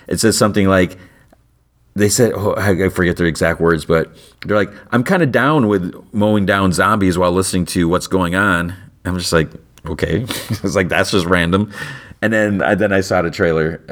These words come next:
I was like, "Oh, okay." <laughs> Okay. So, we'll see. And again, I'll watch this. I just, I, it, it just,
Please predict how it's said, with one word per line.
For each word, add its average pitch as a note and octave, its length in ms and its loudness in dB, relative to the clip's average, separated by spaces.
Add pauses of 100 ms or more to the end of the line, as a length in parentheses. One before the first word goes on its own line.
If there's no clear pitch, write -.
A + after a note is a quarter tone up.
(160)
I F2+ 120 -4
was D#2 100 -2
like, D#2 300 -2
"Oh, D#2+ 480 -2 (140)
okay." - 360 -2
<laughs> - 60 -20 (800)
Okay. - 120 -12 (880)
So, - 540 0 (180)
we'll C3+ 120 -4
see. - 180 -4
And B2 140 2
again, C3+ 340 2
I'll B2+ 160 2
watch A#2 300 2
this. G#2+ 420 2 (960)
I G2 120 4
just, F2+ 360 -2 (320)
I, A2+ 100 -8 (340)
it, D3 180 2
it D#3 140 2
just, E3+ 200 0